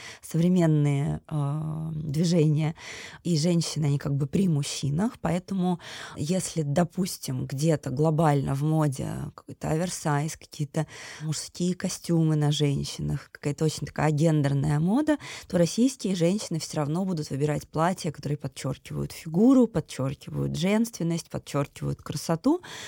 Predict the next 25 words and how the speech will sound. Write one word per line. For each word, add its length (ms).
потому 300
что, 280
ну, 260
для 720
определенного 1300
процента 880
девушек 560
и 40
женщин 760
главная 540
задача — 560
это 240
встретить 500
правильного, 540
достойного 640
мужчину, 540
и 100
одежда, 480
и, 80
конечно, 480
облик 300
в 60
целом 360
этому 280
способствуют. 880